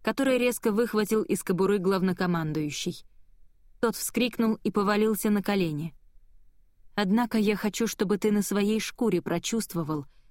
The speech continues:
всё то, чему подвергал других». Девушка вздёрнула бывшего президента на ноги и перенеслась вместе с ним обратно в лабораторию, втолкнула его в камеру и ухмыльнулась. «Принимай отставку».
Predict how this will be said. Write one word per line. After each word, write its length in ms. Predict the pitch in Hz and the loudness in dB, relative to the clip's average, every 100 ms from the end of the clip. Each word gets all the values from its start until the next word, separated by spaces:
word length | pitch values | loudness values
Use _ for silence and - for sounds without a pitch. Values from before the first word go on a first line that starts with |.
| - | -14
всё 240 | - 214 | -2 -2
то, 180 | - 233 | 0 0
чему 300 | 220 226 214 | 2 2 2
подвергал 560 | 214 180 196 180 202 180 | 2 2 0 0 0 0
других». 580 | 185 165 156 135 - - - - - - - - - - - | 0 0 -2 -6 -12 -20 -20 -20 -20 -20 -20 -20 -20 -20 -6
Девушка 460 | 170 202 185 - | 0 0 0 -2
вздёрнула 560 | 180 160 202 202 196 190 | -2 0 2 2 2 2
бывшего 380 | 175 185 190 185 | 0 -2 -2 0
президента 600 | 196 185 185 196 180 185 | 0 0 0 0 2 2
на 180 | 196 220 | 2 2
ноги 380 | 196 165 151 - - - - | 0 -2 -6 -8 -20 -20 -8
и 80 | 190 | -2
перенеслась 640 | 190 208 208 214 233 233 208 | 0 2 2 2 2 0 0
вместе 400 | 208 208 - 202 | 2 2 0 -4
с 140 | - | 0
ним 180 | 226 226 | 0 0
обратно 460 | 202 180 214 - 208 | 0 2 0 0 0
в 80 | |
лабораторию, 800 | 202 196 214 214 233 220 165 156 - - | 0 2 2 0 2 0 0 -4 -10 -18
втолкнула 600 | - 208 202 220 214 214 | -4 0 0 2 2 4
его 300 | 190 190 185 | 2 2 0
в 100 | - | -2
камеру 460 | 226 226 220 220 - | 0 2 2 2 0
и 80 | - | 0
ухмыльнулась. 920 | 226 208 214 208 190 175 147 139 - - - - - - - - - - - - - - - | 0 2 2 2 2 2 -2 -6 -10 -16 -20 -20 -20 -20 -20 -20 -20 -20 -20 -20 -20 -20 -4
«Принимай 560 | 262 247 240 240 226 | 2 2 4 2 2
отставку». 680 | 208 - - 170 143 - 151 | 0 -2 -2 -4 -4 -8 -10